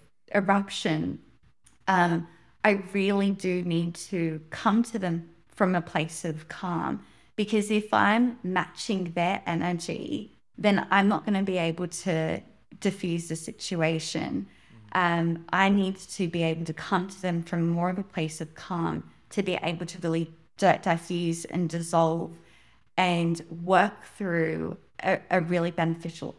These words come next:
Speaker 1: outcome. So it is such a critical part of what I do. And some of the best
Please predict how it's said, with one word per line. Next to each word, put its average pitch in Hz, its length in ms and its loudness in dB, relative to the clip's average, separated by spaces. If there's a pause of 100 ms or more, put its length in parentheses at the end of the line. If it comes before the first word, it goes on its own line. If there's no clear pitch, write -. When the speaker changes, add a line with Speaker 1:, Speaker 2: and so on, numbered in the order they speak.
Speaker 1:
outcome. - 680 -6 (360)
So 175 720 2 (200)
it 202 180 -2
is 196 320 -4
such 196 240 -2
a 196 60 -4
critical 160 400 -6
part 165 420 0
of 165 160 -8
what 165 140 -2
I 160 140 0
do. 160 520 -2 (140)
And 175 420 -2 (720)
some 262 260 4
of 277 120 4
the 254 100 0
best 196 560 -2